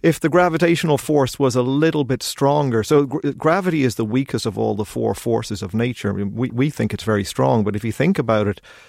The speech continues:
um, a small magnet can, a fridge magnet can, uh, can defy the whole gravity of the planet, for example, by, by sticking to a fridge without falling down. So,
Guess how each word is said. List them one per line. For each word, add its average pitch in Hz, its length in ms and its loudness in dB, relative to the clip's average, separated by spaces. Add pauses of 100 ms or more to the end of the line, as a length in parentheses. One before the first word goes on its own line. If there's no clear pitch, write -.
(260)
um, 104 500 0
a 110 100 -4
small 156 300 2
magnet 123 560 0
can, 107 320 -2
a 107 240 -4
fridge 135 320 -2
magnet 104 480 -2
can, 104 400 0
uh, 104 360 -6 (100)
can 104 180 -2
defy 123 420 2
the 113 120 0
whole 113 180 0
gravity 113 420 0
of 98 120 -4
the - 80 -10
planet, 127 440 -4
for 107 120 -6
example, 95 420 -6
by, 101 300 -4 (320)
by 113 80 0
sticking 120 340 0
to 107 140 -2
a 98 40 0
fridge 123 300 0
without 101 280 0
falling 101 360 -2
down. 113 320 -2 (380)
So, 117 340 2